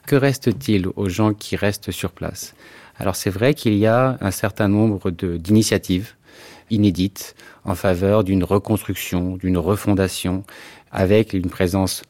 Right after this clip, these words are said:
forte de, de jeunes. Je dirais pour la, la grande majorité, c'est l'incertitude, c'est, euh, la perte des emplois, c'est, euh, aussi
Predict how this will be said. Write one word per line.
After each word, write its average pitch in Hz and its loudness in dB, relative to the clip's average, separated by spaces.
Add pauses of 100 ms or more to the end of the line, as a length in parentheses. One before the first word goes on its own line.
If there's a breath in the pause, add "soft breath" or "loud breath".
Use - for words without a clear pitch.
forte - -2 (120)
de, 92 -2
de 98 -2
jeunes. 85 0 (800 loud breath)
Je 92 -10
dirais 135 0
pour 104 -4
la, 87 -6 (120)
la 95 2
grande 127 2
majorité, 107 0 (480 loud breath)
c'est - 2
l'incertitude, 104 -2 (460 loud breath)
c'est, 113 4
euh, 90 2
la 92 0
perte - -2
des 87 0
emplois, 104 0 (380 loud breath)
c'est, 120 2
euh, 95 -4
aussi 147 -2